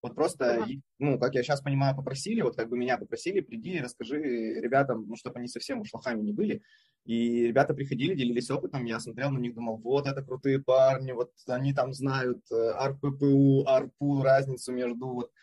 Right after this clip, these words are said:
Speaker 1: всем этим", и восхищался ими очень сильно. И вот они два дня рассказали прям самую базу, нам дали ещё пару Google документов,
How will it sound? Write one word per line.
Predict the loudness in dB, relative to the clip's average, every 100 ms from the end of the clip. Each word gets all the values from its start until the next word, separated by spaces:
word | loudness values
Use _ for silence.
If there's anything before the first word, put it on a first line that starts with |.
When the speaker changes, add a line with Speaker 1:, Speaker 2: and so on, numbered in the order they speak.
| _ _
Speaker 1:
всем | -6 0 0 0
этим", | -2 -2 -4 -6 -6 -8 -10
и | -6 -2 -2 0
восхищался | -2 -6 -2 0 0 -4
ими | -4
очень | -6 -8
сильно. | -10 -6 -4 -4
И |
вот | -6
они | -8 -6
два | -6
дня | -4 -4 -4 _ _ -12
рассказали | -8 -2 0 0
прям | -2 -2
самую | -2 -2 -2 0
базу, | 2 2 -2
нам | -4 -6 -6
дали | -2 -2 -2
ещё | -6 -4 2
пару | 4 4
Google | 0 -4
документов, | -4 -4 -2 -2 -6